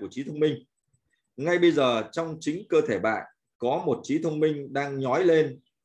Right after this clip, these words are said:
chính là nguồn sáng tạo. Với trí tuệ có được từ kiến thức như được đánh giá cao mà bạn đang sở hữu, bạn có thể hiểu toàn bộ hoạt động của một tế bào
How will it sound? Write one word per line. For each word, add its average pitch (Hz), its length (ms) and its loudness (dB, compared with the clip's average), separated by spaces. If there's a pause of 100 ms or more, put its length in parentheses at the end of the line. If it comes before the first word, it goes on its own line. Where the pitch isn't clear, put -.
(140)
chính 175 300 -4
là 120 180 0
nguồn 104 340 -6
sáng 113 240 -8
tạo. - 320 -2 (840)
Với 165 200 2
trí 226 160 -4
tuệ 165 280 2 (100)
có 143 160 0
được 151 200 2 (160)
từ 131 220 4 (100)
kiến 156 180 -4
thức 226 160 2 (400)
như 175 440 4
được 139 200 0
đánh 127 160 -4
giá 160 100 0
cao 160 480 -2
mà 113 80 -4
bạn 113 200 -6
đang 147 100 -8
sở 98 240 -6
hữu, 143 340 0 (460)
bạn 131 380 0
có 160 140 0
thể 107 160 0
hiểu 95 500 -2
toàn 120 260 -2
bộ 117 260 -2
hoạt 113 160 -4
động 120 220 -6 (320)
của 98 220 -2
một 110 320 -4
tế 147 100 4
bào 131 300 2